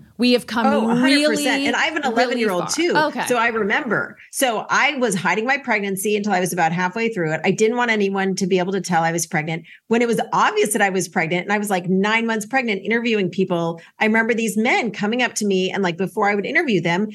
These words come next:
Speaker 2: they'd, like, rub my belly and comment on the sides of my breasts and be like, "Oh, your body has changed." And I'd be like, "Wait a second, I'm about to interview you about your business and you're commenting on my <laughs> breasts?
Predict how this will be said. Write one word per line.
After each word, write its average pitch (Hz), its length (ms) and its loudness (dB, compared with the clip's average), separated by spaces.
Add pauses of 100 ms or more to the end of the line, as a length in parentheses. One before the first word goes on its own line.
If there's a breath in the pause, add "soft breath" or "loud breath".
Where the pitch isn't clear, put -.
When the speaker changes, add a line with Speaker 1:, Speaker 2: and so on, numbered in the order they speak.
(160 loud breath)
Speaker 2:
they'd, 294 140 -2
like, 311 160 0
rub 233 240 0
my 262 160 2
belly 202 720 0
and 202 160 -2
comment 208 260 -2
on 240 80 0
the 247 80 0
sides 233 320 0
of 254 60 -6
my 254 140 0
breasts 196 540 0
and 214 120 -2
be 220 100 2
like, 208 180 2
"Oh, 214 460 2 (220 loud breath)
your 262 260 2
body 233 300 2
has 185 160 0
changed." 208 500 -2
And 226 140 0
I'd 220 160 2
be 262 80 -4
like, 254 180 0
"Wait 277 240 2
a 349 40 2
second, 190 280 0
I'm 269 100 0
about 415 200 -2
to - 100 -10
interview 240 320 0
you 185 180 2
about 175 200 0
your 175 100 -2
business 262 460 -2
and 220 100 -2
you're 190 100 0
commenting 240 440 -4
on 240 80 0
my 175 140 2
<laughs> 160 60 -6
breasts? 226 460 -2